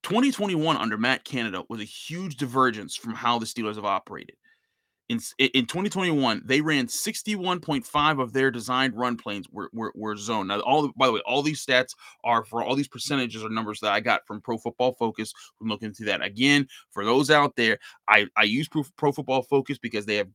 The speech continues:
great statistics and tracking of advanced, of, of advanced stats.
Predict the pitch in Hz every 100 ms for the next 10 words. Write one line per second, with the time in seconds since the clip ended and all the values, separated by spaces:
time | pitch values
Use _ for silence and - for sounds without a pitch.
0 | - 127 139 143 _ - - 117 - -
1 | 156 - 151 - 123 117 - 151 139 139
2 | 135 117 117 110 127 123 - 123 117 120
3 | 113 117 117 107 - 113 98